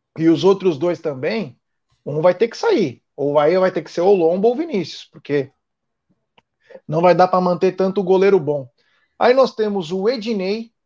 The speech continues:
o Ednei, o Henry, o Talisca, Henry e o Gustavo Mancha. Eu, honestamente, não gostei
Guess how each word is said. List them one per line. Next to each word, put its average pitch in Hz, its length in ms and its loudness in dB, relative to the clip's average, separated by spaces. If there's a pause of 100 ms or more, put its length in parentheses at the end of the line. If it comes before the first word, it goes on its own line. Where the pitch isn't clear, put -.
(640)
o 127 160 -4
Ednei, 180 580 -2 (640)
o 170 760 4
Henry, 214 380 2
o - 260 -4 (140)
Talisca, 226 580 0
Henry 214 520 -2
e 208 200 0
o 214 300 2
Gustavo 220 500 0
Mancha. 196 460 -6 (1400)
Eu, 285 180 2
honestamente, 196 960 -2 (1000)
não 233 360 4
gostei 202 800 -2